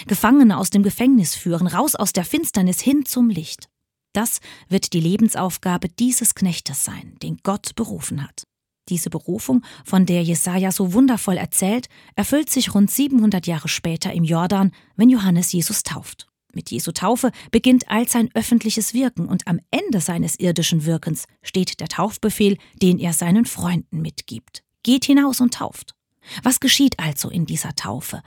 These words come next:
dass sie so wichtig ist? Jesus erkennt seine Lebensaufgabe und nimmt sie an, könnte ich knapp sagen. Aber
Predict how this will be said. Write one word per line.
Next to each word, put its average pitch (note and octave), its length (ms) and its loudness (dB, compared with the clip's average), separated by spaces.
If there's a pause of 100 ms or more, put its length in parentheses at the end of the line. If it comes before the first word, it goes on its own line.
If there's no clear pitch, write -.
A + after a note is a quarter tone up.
(140)
dass E3+ 160 0
sie E3 140 0
so D3+ 280 -4
wichtig G3 460 -2
ist? - 320 -12 (380)
Jesus A#3 420 0 (200)
erkennt G#3+ 540 2
seine G3+ 300 4
Lebensaufgabe F3 960 -2
und F3 100 6
nimmt A3 220 6
sie - 220 -2
an, G#3+ 260 4 (180)
könnte E3+ 300 -4
ich - 120 -8
knapp - 280 -8
sagen. - 440 -8
Aber F#3+ 220 2